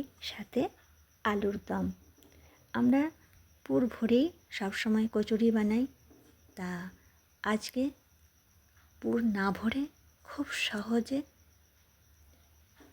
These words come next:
খুব তাড়াতাড়ি কীভাবে কচুরি বানানো যায় সেটাই আমি তোমাদের সাথে শেয়ার করব বন্ধুরা।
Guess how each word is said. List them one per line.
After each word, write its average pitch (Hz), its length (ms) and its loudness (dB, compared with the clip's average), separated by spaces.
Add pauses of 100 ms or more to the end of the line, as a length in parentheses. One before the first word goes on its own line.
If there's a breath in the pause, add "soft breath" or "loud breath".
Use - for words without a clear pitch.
(120)
খুব - 200 -10 (120)
তাড়াতাড়ি 220 540 2 (140)
কীভাবে 233 480 -2 (280)
কচুরি 202 440 -8
বানানো 190 420 -4
যায় 214 240 -6 (460)
সেটাই 254 460 -4
আমি 240 200 4 (340)
তোমাদের 185 380 -6
সাথে - 280 -6 (380)
শেয়ার 254 380 0
করব 190 300 -6
বন্ধুরা। 185 440 -6